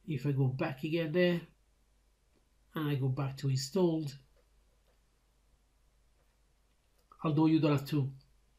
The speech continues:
close it, you can just go direct to installed. I don't know why I closed it, but as you can see, that has been,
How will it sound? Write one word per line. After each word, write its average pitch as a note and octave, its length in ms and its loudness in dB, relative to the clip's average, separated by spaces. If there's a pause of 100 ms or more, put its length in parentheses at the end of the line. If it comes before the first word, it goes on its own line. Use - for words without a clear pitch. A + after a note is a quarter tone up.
(380)
close E3 300 2
it, F#3+ 80 2
you D#3+ 120 0
can C#3+ 200 -2
just C#3 280 -2
go C#3 160 0 (160)
direct C3+ 460 -2
to C#3 80 -2
installed. D#3 580 -2
I C#3+ 40 -4
don't C3 160 -2
know C#3+ 80 0
why C3 140 0
I C3 40 2
closed D3+ 380 -2
it, F3+ 140 0
but C#3+ 220 -8 (1120)
as C#3+ 120 2
you C3 80 2
can C#3+ 100 2
see, C#3+ 260 0
that C#3 140 0
has B2+ 160 -2
been, B2 400 -4